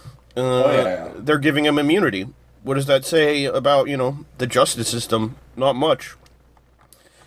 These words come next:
Speaker 1: This guy
Speaker 2: Uh,
Speaker 1: gets
Speaker 2: also
Speaker 1: immunity, and, and, and we're still prosecuting Julian Assange, right? Yeah.
Speaker 2: Right, yeah, yeah. Blood oil money.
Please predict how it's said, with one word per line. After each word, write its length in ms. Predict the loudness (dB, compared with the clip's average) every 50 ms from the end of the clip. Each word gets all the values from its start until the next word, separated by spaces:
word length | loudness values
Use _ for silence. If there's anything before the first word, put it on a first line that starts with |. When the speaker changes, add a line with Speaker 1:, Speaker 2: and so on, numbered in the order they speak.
| -4
Speaker 1:
This 180 | -2 -2 0 2
guy 180 | 2 2 2
Speaker 2:
Uh, 60 | 2 2
Speaker 1:
gets 180 | 0 0 0
Speaker 2:
also 60 | 2 2
Speaker 1:
immunity, 500 | 4 4 4 4 4 4 4 4 2 2 2
and, 380 | 2 2 2 2 -2 -2 -2 0
and, 420 | 0 2 2 2 0 -4 -6 -8 -12 _ _ _ -20 -20 -20 -20 -20 _ _ _ _ 0
and 180 | 2 2 2 2
we're 80 | 0 0
still 300 | 0 0 2 2 0 2
prosecuting 640 | 2 2 2 2 2 -2 -4 -2 -2 0 0 -2
Julian 280 | -2 -2 0 0 0 0
Assange, 480 | 0 0 0 0 0 -2 -4 -8 -14 -10 -2
right? 260 | 2 4 4 4 2 0 -10 _ _ -10 -6
Yeah. 320 | -2 4 4 6 4 4
Speaker 2:
Right, 220 | 2 -6 -14 -14 -8
yeah, 220 | -4 -2 -2 0
yeah. 260 | -2 -4 -6 -8 -10 -12 -14 -18 -20 -20 -20 -20 -20 -20 -20 -20 -20 -20 -20 -20 -20 -20 -20 -16 -14
Blood 640 | -12 -8 -4 0 0 2 4 4 4 4 4 0 -2 2
oil 340 | 4 4 4 4 2 0
money. 500 | 0 0 0 0 0 0 -2 -4 -6 -8